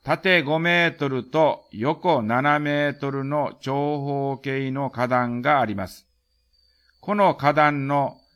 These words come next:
縦の長さと横の長さの割合を比で表しなさい。縦五メートルと横七メートルで、縦と横の長さの比ですから、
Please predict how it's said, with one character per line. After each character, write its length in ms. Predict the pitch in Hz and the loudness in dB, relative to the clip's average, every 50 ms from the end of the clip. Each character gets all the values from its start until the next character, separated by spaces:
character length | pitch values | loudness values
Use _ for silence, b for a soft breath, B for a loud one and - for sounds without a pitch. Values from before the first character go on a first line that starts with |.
| _ _ _ - | _ _ _ -4
縦 340 | - 147 156 - 185 185 185 | -2 -2 0 0 0 0 0
の 220 | 185 185 185 175 | 0 0 0 0
長 300 | 160 147 147 143 143 135 | 0 0 2 2 0 0
さ 180 | - 135 123 123 | 2 0 -4 -2
と 400 | - 143 143 135 - - _ _ | 0 -2 0 0 -2 -4 _ _
横 420 | - 90 107 127 143 147 185 190 190 | -10 -6 -4 -4 -4 -2 -2 -4 -2
の 180 | 180 170 143 | 0 0 0
長 360 | 123 120 127 131 127 139 131 120 | 2 0 0 0 2 0 0 0
さ 180 | - 131 127 | 0 -2 -2
の 200 | 127 131 131 123 | -2 -2 -2 0
割 380 | 117 120 127 123 131 131 131 127 | 2 2 2 0 0 -2 0 2
合 320 | 127 127 123 120 117 120 | 2 2 0 0 -2 0
を 300 | 123 127 123 - - _ _ _ _ _ _ _ _ _ | 0 0 -2 -2 -6 _ _ _ _ _ _ _ _ _
比 200 | - - 185 185 | -10 -8 -6 -2
で 180 | 185 196 170 | 0 2 4
表 440 | 147 95 104 120 120 123 120 117 113 | 4 4 4 4 4 4 4 2 2
し 140 | 107 - 110 | 0 -2 -4
な 100 | 107 104 | -4 -6
さ 160 | 95 - 98 101 | -4 -6 -8 -10
い。 140 | 98 - _ _ _ _ _ _ _ _ _ _ _ _ _ _ _ _ _ _ _ _ _ _ _ _ - | -10 -12 _ _ _ _ _ _ _ _ _ _ _ _ _ _ _ _ _ _ _ _ _ _ _ _ -6
縦 320 | - 151 165 - 185 185 | -6 -4 0 2 2 2
五 160 | 165 170 175 | 2 2 2
メ 240 | 180 185 185 185 185 | 2 4 4 4 4
ー 80 | 175 175 | 2 2
ト 120 | 160 151 | 0 0
ル 140 | 139 139 127 | 0 0 -2
と 340 | - - 156 156 135 - - - | 0 2 4 4 4 2 -2 -6
横 540 | 101 113 143 156 151 190 180 160 131 - - | -4 -2 -2 -2 2 2 2 2 2 0 -2
七 340 | 101 107 117 131 143 147 143 | -2 0 2 2 4 2 2
メ 240 | 143 143 143 143 | 2 2 2 0
ー 60 | 143 139 | 0 -2
ト 140 | 135 139 | -4 -4
ル 140 | 135 131 131 113 | -2 -2 -2 0
で、 320 | 143 147 135 - - _ _ _ _ _ _ _ _ _ _ _ _ - | 0 0 0 0 -4 _ _ _ _ _ _ _ _ _ _ _ _ -6
縦 340 | 117 131 147 - 165 165 | -4 -2 -2 0 0 -2
と 260 | 151 - 170 170 160 131 | 0 0 0 0 2 2
横 380 | 120 123 139 135 - 170 170 | 0 -2 -2 -2 -2 -2 0
の 160 | 170 160 143 | 0 0 0
長 360 | 123 117 123 127 127 131 131 123 | 2 2 0 2 2 2 0 0
さ 160 | 131 127 127 | 0 -2 -2
の 160 | 127 127 117 | -2 -2 -2
比 180 | 95 101 135 143 | -4 -6 -4 -2
で 160 | 151 151 135 | 0 0 0
す 160 | - - - | -2 -6 -12
か 160 | - 101 98 | -8 -4 -2
ら、 380 | 107 120 127 131 117 - - | 2 4 4 4 2 0 -6